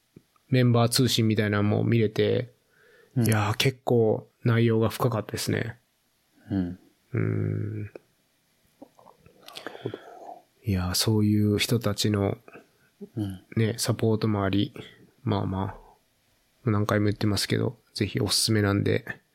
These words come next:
Speaker 2: うん。
Speaker 1: まあ僕もちょっと来年もう一回走りたいなと思ってます、実は。
Speaker 2: ほうほうほうほう。
Speaker 1: はい。
Speaker 2: あれの抽選次第ですね、じゃあ。
Speaker 1: あれの抽選次第ですけど。
Speaker 2: うん。
Speaker 1: はい。あれがダメならこれです。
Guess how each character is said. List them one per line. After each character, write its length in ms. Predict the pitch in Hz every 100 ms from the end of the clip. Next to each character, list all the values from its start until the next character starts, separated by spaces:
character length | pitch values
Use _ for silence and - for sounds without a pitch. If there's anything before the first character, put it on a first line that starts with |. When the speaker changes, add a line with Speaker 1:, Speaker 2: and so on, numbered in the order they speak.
| _ _ _ -
Speaker 2:
う 40 |
ん。 160 | 101 95 - - - - -
Speaker 1:
ま 120 | 156
あ 40 |
僕 220 | 139 131
も 320 | 170 160 131 _ -
ち 80 | 180
ょ 20 |
っ 20 |
と 120 | 175
来 200 | 139 151
年 180 | 160 170
も 100 | 185
う 40 |
一 80 | 208
回 180 | 208 196
走 260 | 190 214 220
り 60 |
た 120 | 196 135
い 40 |
な 120 | 127
と 80 | 123
思 160 | 123 147
っ 60 |
て 100 | 147
ま 100 | 139
す、 120 | 123
実 240 | 123 107 131
は。 160 | 113 - _ _ _ - -
Speaker 2:
ほ 180 | -
う 40 | 113
ほ 180 | - 104
う 20 |
ほ 160 | -
う 40 | 95
ほ 260 | 110 107 - _ _ -
う。 40 |
Speaker 1:
は 160 | 113 110
い。 100 | 120 - _ _ _ _ - _ _ _ _ _ _ - _
Speaker 2:
あ 80 | 117
れ 100 | 123
の 140 | 117
抽 180 | - 127
選 180 | - 110
次 120 | 117
第 100 | 101
で 80 | -
す 100 | 127
ね、 60 |
じ 100 | 117
ゃ 120 | - - - _ _
あ。 60 | 147
Speaker 1:
あ 60 |
れ 80 | 170
の 160 | 175 165
抽 200 | - 156
選 200 | 165 151
次 120 | 143
第 140 | 135
で 100 | 123
す 100 | 151
け 100 | -
ど。 240 | 110 110 - _ - - -
Speaker 2:
う 60 |
ん。 180 | 110 95
Speaker 1:
は 160 | 107 113
い。 40 | 120
あ 120 | 151
れ 100 | 151
が 160 | 147
ダ 180 | 139 151
メ 120 | 143
な 140 | 123 117
ら 340 | 107 104 110 -
こ 140 | 147
れ 60 | 117
で 120 | 110
す。 300 | - -